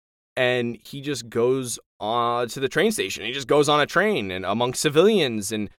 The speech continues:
kinda wanna, you know, see what's going on. He, he, he sees a couple kissing and in love, and he's, like, in the corner, like, chilling, watching it, and he's kinda, like, e-, enjoying it to where he's just like, "Oh, that's love." And,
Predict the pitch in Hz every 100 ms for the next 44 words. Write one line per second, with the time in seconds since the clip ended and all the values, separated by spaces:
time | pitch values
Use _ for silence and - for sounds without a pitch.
0 | _ _ 147 139 139 139 139 139 135 135
1 | 151 135 113 104 - 156 156 - 143 165
2 | 185 120 110 - _ _ 147 147 143 117
3 | 135 139 - 147 135 131 - 165 160 123
4 | 107 - 180 - 135 113 95 101 107 120
5 | 156 131 113 127 117 107 139 143 - 143
6 | 151 120 101 _ _ _ 117 113 107 -
7 | _ - - 147 143 104 98 107 147 131
8 | 107 82 98 104 117 - - 135 135 120
9 | 110 - - _ _ _ 135 135 117 127
10 | 151 156 151 143 147 131 123 127 107 123
11 | 127 117 - 160 123 98 80 _ _ -
12 | 135 143 127 160 160 104 90 95 110 104